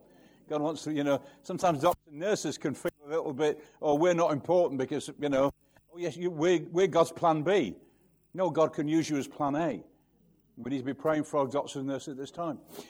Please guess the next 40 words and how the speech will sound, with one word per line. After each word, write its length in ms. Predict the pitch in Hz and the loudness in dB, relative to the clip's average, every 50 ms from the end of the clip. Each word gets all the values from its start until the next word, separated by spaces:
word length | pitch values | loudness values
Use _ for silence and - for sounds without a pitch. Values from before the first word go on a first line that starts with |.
| - _ - | -20 _ -14
So 180 | - - 175 | -6 -4 -4
she 80 | 151 - | -2 0
said, 240 | 180 175 165 160 - - | 0 -2 0 -2 -4 -6
"He, 340 | - 110 123 - 220 208 175 | -8 -10 -10 -8 -6 -4 -2
he 60 | 143 | 0
may 220 | 170 202 220 240 | 0 2 2 2
heal 260 | 196 180 202 226 226 190 | 2 2 4 4 4 2
me 220 | 135 127 147 165 | 2 0 0 0
through 360 | 160 - - 185 185 180 185 | -2 -4 -4 -2 0 0 0
your 260 | 175 180 208 240 233 | 2 4 6 6 6
good 180 | 185 170 180 143 | 6 2 -2 0
work, 400 | 131 127 113 98 87 - - - _ _ _ _ _ _ _ _ _ _ _ _ _ _ _ _ _ - | 0 0 0 -2 -2 -6 -14 -20 _ _ _ _ _ _ _ _ _ _ _ _ _ _ _ _ _ -2
or 140 | - 156 165 | 2 4 4
he 40 | 165 | 4
may 200 | 156 170 180 196 | 4 2 2 4
heal 140 | 190 202 190 | 4 4 2
me 80 | 175 | 0
supernaturally. 640 | - - 190 147 160 151 165 170 151 - - 135 107 _ - _ _ _ _ | -2 -4 -6 -6 -6 -6 -8 -8 -8 -10 -10 -12 -12 _ -16 _ _ _ _
He 180 | - 208 240 240 | -10 -8 -6 -4
may 200 | 208 175 160 165 | -4 -2 -2 -2
not 220 | 170 170 170 156 | -2 -4 -4 -4
heal 200 | 135 190 196 190 | -4 -4 -4 -4
me." 180 | 170 139 95 76 - _ _ _ | -6 -8 -10 -12 -14 _ _ _
She 120 | - 165 | -10 -8
said, 240 | 156 - 202 196 180 | -2 -2 -2 -2 -2
"I'm 140 | 185 220 214 | -2 -4 -4
sitting 320 | - - 247 226 240 240 | -2 -2 -2 -2 0 0
there. 260 | 202 175 139 95 78 - _ - | 0 0 0 -2 -4 -10 _ -4
I'm 140 | - 190 214 | -2 -2 -2
supposed 220 | - - 214 - | -2 -4 -6 -4
to 60 | - 180 | -2 -4
be 40 | |
the 60 | 147 123 | -4 -2
preacher 460 | - 202 233 247 185 - 147 - - - _ _ _ _ _ _ _ - - - - - - - - | 0 0 0 0 0 -2 -4 -4 -6 -8 _ _ _ _ _ _ _ -20 -20 -20 -20 -20 -18 -10 -6
in 80 | 156 | -4
the 60 | 156 131 | -2 2
family." 360 | - 160 143 131 113 95 82 - - - _ _ _ _ _ _ _ _ _ - | 4 4 4 4 2 -2 -4 -6 -14 -20 _ _ _ _ _ _ _ _ _ -12
He 80 | - 143 | -10 -4
says, 240 | - 185 175 135 - _ _ _ | -2 -2 -2 -2 -4 _ _ _
"She, 180 | - - - 180 | -18 -10 -8 -8